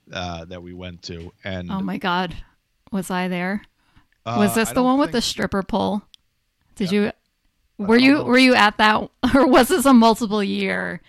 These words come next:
Speaker 2: that these,
Speaker 1: Uh,
Speaker 2: that these people had this stripper pole up in their house?
Speaker 1: This might have been a multiple year, but I was then, I was only there for one year. Um,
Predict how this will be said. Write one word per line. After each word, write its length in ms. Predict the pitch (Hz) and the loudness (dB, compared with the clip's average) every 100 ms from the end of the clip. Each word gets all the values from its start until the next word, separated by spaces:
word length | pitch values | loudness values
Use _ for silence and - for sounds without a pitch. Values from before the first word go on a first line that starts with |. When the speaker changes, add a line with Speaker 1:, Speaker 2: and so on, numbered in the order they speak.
| _ _ - | _ _ -8
Speaker 2:
that 180 | 254 190 | -6 -4
these, 240 | 240 208 | -4 -6
Speaker 1:
Uh, 200 | 208 202 | -8 -4
Speaker 2:
that 220 | 226 214 | -2 -2
these 200 | 240 220 | -2 -4
people 260 | 262 220 190 | -4 -4 -2
had 260 | 202 196 | 0 0
this 160 | 185 185 | -2 -8
stripper 440 | - - 311 330 | -8 -8 -4 -4
pole 280 | 294 285 285 | -2 -2 -2
up 240 | - 226 - | -4 -6 -6
in 240 | 226 220 | -6 -4
their 380 | 220 220 220 285 - _ _ _ _ _ _ | -4 -4 -4 -6 -10 _ _ _ _ _ _
house? 440 | - 180 175 - - | -8 -6 -6 -8 -6
Speaker 1:
This 80 | 427 | -6
might 120 | 135 | -6
have 80 | 131 | -12
been 120 | 123 | -16
a 60 | 117 | -18
multiple 460 | 117 - 110 107 | -20 -20 -16 -16
year, 220 | 104 107 110 98 | -14 -8 -6 -6
but 100 | 95 | -10
I 120 | 101 104 | -12 -12
was 200 | 104 95 | -14 -14
then, 240 | 110 107 - | -14 -14 -12
I 60 | |
was 140 | 110 113 | -12 -10
only 180 | 117 113 | -10 -8
there 160 | 107 | -8
for 160 | 101 101 | -10 -10
one 280 | 98 98 92 | -8 -10 -10
year. 440 | 87 80 78 - _ 90 | -12 -14 -16 -20 _ -12
Um, 200 | 85 | -8